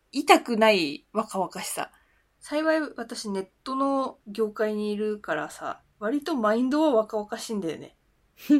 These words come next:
Speaker 1: だってうちらの同世代、TikTokとかもほぼ見てなくない？
Speaker 2: いや、私も見てないもん。
Speaker 1: 仕事柄そういうちょっと若い層にも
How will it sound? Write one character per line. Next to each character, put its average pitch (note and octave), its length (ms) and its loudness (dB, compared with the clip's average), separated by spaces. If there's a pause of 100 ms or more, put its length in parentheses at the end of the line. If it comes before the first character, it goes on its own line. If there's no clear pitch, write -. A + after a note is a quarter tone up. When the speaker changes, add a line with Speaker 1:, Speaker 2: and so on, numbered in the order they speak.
(760)
Speaker 1:
だ A3 60 -18
っ - 20 -18
て G#3 80 -8
う F#3 100 -8
ち - 160 -6
ら G4+ 100 0
の G3 160 0
同 F#3 180 -8
世 G3 200 -8
代、 F3 260 -8
TikTok - 720 -10
と G3 100 -12
か - 140 -16
も D#3 420 -12
ほ - 180 -6
ぼ F#4 120 2
見 F#3 220 -4
て F3 140 -6
な D#3+ 120 -4
く F3 120 -18
な E3+ 180 -8
い？ G#3 100 -20 (400)
Speaker 2:
い A#3 60 -10
や、 G3 40 -2
私 A#3+ 300 -2
も B3 100 4
見 A#3+ 140 2
て F#3+ 80 -8
な D#3+ 120 -6
い - 20 -12
も A#2 120 -10
ん。 - 80 -16 (520)
Speaker 1:
仕 - 260 -4
事 C4 640 -6
柄 A#3 240 -2
そ A3 220 -4
う G#3 60 0
い G3+ 140 0
う G3 300 -2 (100)
ち - 80 -20
ょ - 20 -18
っ - 40 -18
と F#3 100 -12
若 F#3 320 0
い G3 220 2
層 F3 320 -4
に D#3 220 -8
も D3 320 -12